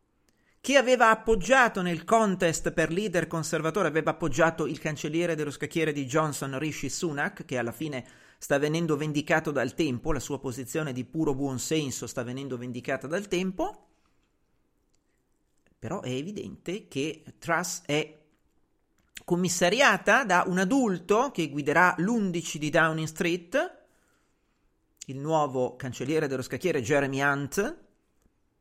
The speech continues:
Vedremo sin dove si spingerà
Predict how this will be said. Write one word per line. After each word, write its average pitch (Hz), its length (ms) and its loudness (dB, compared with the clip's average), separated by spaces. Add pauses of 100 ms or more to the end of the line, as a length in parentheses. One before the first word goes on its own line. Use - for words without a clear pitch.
(500)
Vedremo 196 460 0
sin 226 240 -6
dove 165 260 -2
si 165 160 -10
spingerà 170 840 2